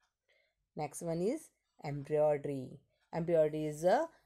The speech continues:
next method. Embroidery is a method of creating pattern on a cloth with the help of a needle and colorful threads. Nowadays, beautiful embroidery can be done with the help of sewing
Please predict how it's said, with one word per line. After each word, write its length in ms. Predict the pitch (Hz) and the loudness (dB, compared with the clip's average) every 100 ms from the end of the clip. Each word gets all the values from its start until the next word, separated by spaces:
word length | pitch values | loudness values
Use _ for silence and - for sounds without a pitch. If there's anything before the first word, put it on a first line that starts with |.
| _ | _
next 540 | 180 185 226 277 - 392 427 - _ - - _ _ _ _ _ _ | -2 2 2 0 -4 -2 -2 -4 _ -20 -20 _ _ _ _ _ _
method. 520 | 180 175 - 117 92 - _ _ _ _ _ | -4 -4 -4 -8 -8 -10 _ _ _ _ _
Embroidery 520 | 226 233 294 359 427 427 - | -2 6 8 8 6 2 2
is 160 | 220 | 0
a 100 | 185 | 0
method 500 | 139 143 - - 330 | 0 -2 -4 -4 0
of 180 | 359 339 | 0 -2
creating 460 | - 180 165 170 165 | -2 0 0 -2 -2
pattern 640 | 160 147 135 123 131 160 - | 0 0 0 -6 -6 -10 -6
on 200 | 196 233 | -2 -2
a 80 | |
cloth 460 | 214 160 139 123 - | -2 -4 -4 -8 -12
with 160 | 147 131 | -12 -6
the 80 | 127 | -6
help 380 | 135 139 175 208 | -2 -4 -2 2
of 180 | 226 262 - | 2 0 -6
a 140 | 165 | -4
needle 480 | 147 143 143 123 127 - _ _ _ | -2 -4 -4 -6 -6 -12 _ _ _
and 280 | - 202 240 | -4 -2 -2
colorful 600 | 160 143 139 139 214 339 - _ | -2 0 0 -2 -4 -4 -6 _
threads. 540 | - 156 117 - - - _ _ _ _ _ 226 | -2 -2 -2 -8 -16 -18 _ _ _ _ _ -2
Nowadays, 760 | 226 285 330 170 156 156 160 160 | 0 2 2 0 -2 -4 -8 -6
beautiful 460 | 180 196 311 370 | -4 -2 -2 0
embroidery 680 | 339 247 185 156 143 135 139 139 | 0 2 6 6 4 -2 -6 -4
can 260 | 156 135 127 | -4 -2 -4
be 140 | 131 | -4
done 400 | 135 147 139 135 - _ _ | -2 -2 -2 -6 -12 _ _
with 180 | 165 143 | -6 0
the 80 | 135 | 0
help 360 | 143 170 269 - | 2 0 0 2
of 340 | 156 147 143 | 4 4 0
sewing 440 | - 170 165 175 | -8 -6 -4 -4